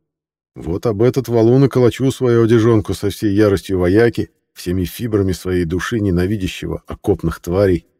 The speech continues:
бича всех войн и народов. Надеюсь, хоть одна вша в конце концов подохнет, если не от удара о камень, так от испуга.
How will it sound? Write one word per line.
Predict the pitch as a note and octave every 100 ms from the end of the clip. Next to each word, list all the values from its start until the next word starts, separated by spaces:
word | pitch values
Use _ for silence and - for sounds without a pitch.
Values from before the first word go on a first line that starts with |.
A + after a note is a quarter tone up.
| _ _ _ _
бича | - F#2 F2 - G2+
всех | E2 G2 E2+
войн | F#2+ G2 F2
и |
народов. | E2+ E2 F#2 E2 - _ _ _ _ _ _ _ _ _ _
Надеюсь, | - E2+ E2 A#2 A2+ -
хоть | A2+ G2
одна | G2+ G2 A#2+
вша | G2 - - A2 A#2 F#2+ - _ _ _ _
в |
конце | - F2+ - G#2+
концов | G#2 - A2+ -
подохнет, | G2 F2 A#2+ A#2 F#2+ - - _ -
если | - A2+ -
не | A2
от | G#2+
удара | A2 G#2 A2+ A2+
о | G#2+
камень, | A2+ A2+ G#2
так | G#2 -
от | F2+
испуга. | F#2+ - F#2+ A2+ F2+